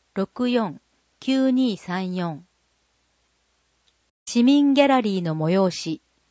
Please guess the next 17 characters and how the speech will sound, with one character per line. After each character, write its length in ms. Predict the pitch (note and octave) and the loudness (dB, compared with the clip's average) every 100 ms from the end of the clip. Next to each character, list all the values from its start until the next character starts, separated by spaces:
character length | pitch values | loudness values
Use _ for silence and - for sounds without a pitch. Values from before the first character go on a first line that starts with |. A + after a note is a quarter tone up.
| _ _ _ _ - | _ _ _ _ -2
ナ 240 | G3 C4 | 4 6
オ 40 | |
ミ 120 | C4+ C4 | 6 6
の 140 | C4+ | 4
部 60 | A#3 | 2
屋 220 | B3+ B3 | 0 0
コ 180 | - B3+ | 2 0
ン 100 | A#3 | 0
サ 220 | F#3+ D#3+ | -2 -4
ー 40 | |
ト。 260 | - C#3+ - _ _ _ _ _ _ _ _ | -4 -8 -8 _ _ _ _ _ _ _ _
時、 440 | - G3+ - B3 - _ _ _ | -6 -6 -4 -6 -6 _ _ _
十 300 | F#3+ B3 C4+ | 0 4 4
一 240 | C4 - | 2 0
日 440 | A#3+ A#3+ - A#3 - _ - | 0 0 -2 -6 -6 _ -4
火 180 | G3+ | 0
曜、 340 | G#3 A3+ E3+ | 2 2 0